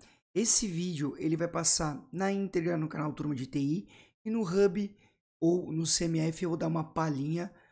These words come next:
porque esse conteúdo é um conteúdo mais específico do Turma de T I. Que conteúdo é esse, galera? O conteúdo onde eu analiso cursos de graduação,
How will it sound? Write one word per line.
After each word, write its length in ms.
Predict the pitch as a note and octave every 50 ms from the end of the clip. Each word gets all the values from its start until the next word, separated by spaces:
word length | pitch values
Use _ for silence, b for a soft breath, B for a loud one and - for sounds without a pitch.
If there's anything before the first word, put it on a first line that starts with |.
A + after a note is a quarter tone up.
| b b b _ _
porque 240 | - D#3+ D#3+ - G3
esse 200 | G3 - - -
conteúdo 400 | - F#3 E3+ D#3+ F#3 F3+ F3 F#3
é 20 |
um 60 | E3+
conteúdo 320 | - E3+ E3 - F3+ E3 F3
mais 180 | F#3 F#3+ G3
específico 460 | F#3+ - - G3 E3 - - - - E3
do 100 | E3+ D#3+
Turma 240 | - E3+ E3 E3+
de 140 | E3 D#3+ E3
T 100 | - F3
I. 320 | E3+ C#3+ B2 A#2 - - _ _ -
Que 100 | - F#3+
conteúdo 400 | - G3 F#3+ F#3+ F#3+ F3+ F3 F#3
é 80 | E3+
esse, 240 | D#3 C#3 B2+ - C#3+
galera? 300 | C3+ F3+ E3 - D3 C#3
O 60 | B2+
conteúdo 720 | - - - E3+ D#3 D#3 D#3 C#3+ C3+ C#3 D3+ - E3 D#3 B B B B B
onde 240 | - D#3+ E3+ D3
eu 60 | E3 D#3+
analiso 580 | E3 E3 D#3+ D3 C#3+ D3 D3+ C#3 B2 D3 C3 b b b b b b _ _ _ _ _ _
cursos 500 | - A3 A3+ A3 - - G#3+ G3 F3 D#3
de 100 | C#3+ D3+
graduação, 960 | C3+ D3+ D3+ D3 D3 D3 C#3 C#3 - - - - F#3+ F#3+ G3 G3+ A#3 C4